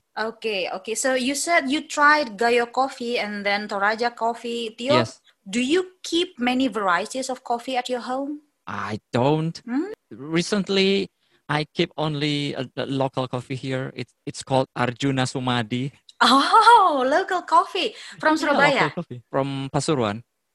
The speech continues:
Speaker 1: Oh, from Pasuruan. I see. And have you tried coffee aroma from Bandung, Theo?
Speaker 2: Yeah, when I was still in Bandung,
Speaker 1: Oh,
Speaker 2: I
Speaker 1: okay.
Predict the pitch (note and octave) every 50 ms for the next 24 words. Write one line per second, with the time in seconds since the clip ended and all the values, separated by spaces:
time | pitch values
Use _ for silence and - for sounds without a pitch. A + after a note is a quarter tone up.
0 | - - E4 G#4 G#4 D#4+ D#4 D#4 D4+ C4+ D4+ C#4+ D4 D#4 E4+ F4+ F4 E4+ D#4 C#4+
1 | B3+ G3+ - A3+ A#3+ C4 C4 - - - C#4 A#3+ A#3+ B3+ C#4 C4+ C#4 E4+ F#4+ A4+
2 | - - - E4+ E4+ F4+ F#4+ C#4 - - - D4 D4 - D#4 - A#3+ A#3+ A#3+ A#3
3 | A3+ G#3+ G#3+ B3 D4 - C4+ C4+ B3 A3 G#3+ G3+ G3+ G3+ A#3+ C4+ C#4 C4+ C4+ D#4
4 | F4 - - _ _ _ _ - D3 C#3+ E3+ F#3+ G3 F#3+ F#3 F#3 F#3+ F#3+ F3+ -
5 | _ _ - C#3 D3 C#3+ C#3+ C#3+ D3 - - - D#3+ D3 D3 C#3+ C#3 C3 D3 D#3
6 | E3 D#3+ D3+ D3 C#3+ C#3 D3+ E3 G3 G#3+ A#3 - _ - - F#3 G#3+ B3 C#4+ E4
7 | F4 F4+ F4+ F4+ F4 - B2 B2+ A#2+